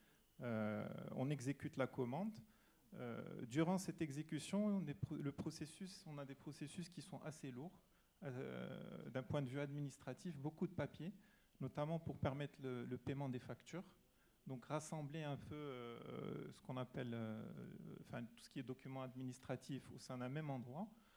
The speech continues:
euh, ce qui va permettre par la suite, euh, de réduire les délais de traitement de ces factures.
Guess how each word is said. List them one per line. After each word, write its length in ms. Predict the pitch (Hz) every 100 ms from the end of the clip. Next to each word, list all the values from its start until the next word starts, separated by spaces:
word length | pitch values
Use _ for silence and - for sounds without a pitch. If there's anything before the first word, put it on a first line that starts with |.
| - - -
euh, 240 | 151 120 120
ce 100 | -
qui 100 | 135
va 120 | 160
permettre 380 | 160 165 190 190
par 180 | - 170
la 120 | 170
suite, 460 | 165 - 226 - - - - _ - 170
euh, 480 | 131 127 123 131
de 120 | 131 147
réduire 480 | 165 156 196 214
les 100 | 185
délais 240 | 165 170 165
de 80 | 165
traitement 360 | 156 - 135
de 100 | 120
ces 140 | - 135
factures. 400 | 139 - -